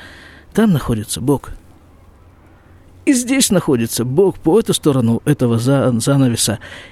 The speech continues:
И сам занавес — это тоже Бог, потому что это его творение. А нужно сказать вам, вот, кстати, при этих словах о природе, что природа начала реагировать.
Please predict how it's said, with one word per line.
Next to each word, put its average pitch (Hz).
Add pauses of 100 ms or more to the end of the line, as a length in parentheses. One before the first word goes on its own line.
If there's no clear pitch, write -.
(180)
И 143
сам 135
занавес — 120
это -
тоже 117
Бог, 127
потому 123
что -
это 131
его 120
творение. - (2500)
А 143
нужно 240
сказать 185
вам, 127 (680)
вот, 123
кстати, 110 (240)
при 139
этих 123
словах 123
о 135
природе, 135 (720)
что -
природа 262
начала 262
реагировать. 220